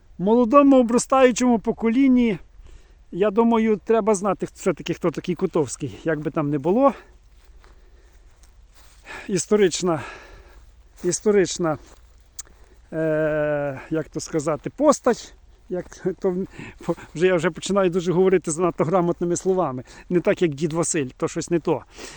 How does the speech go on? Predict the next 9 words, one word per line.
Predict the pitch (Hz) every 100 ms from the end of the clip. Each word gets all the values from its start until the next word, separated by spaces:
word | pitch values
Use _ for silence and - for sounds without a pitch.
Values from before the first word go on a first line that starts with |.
| - - - 160
Е, | 156 131 -
от. | 156 156 151 143 - -
Але | 156 175 185
він | 190 285 262
тут, | - 233
на, | 208 196
в | 196 175 160
наших | 180 - 160
краях | - 175 202 254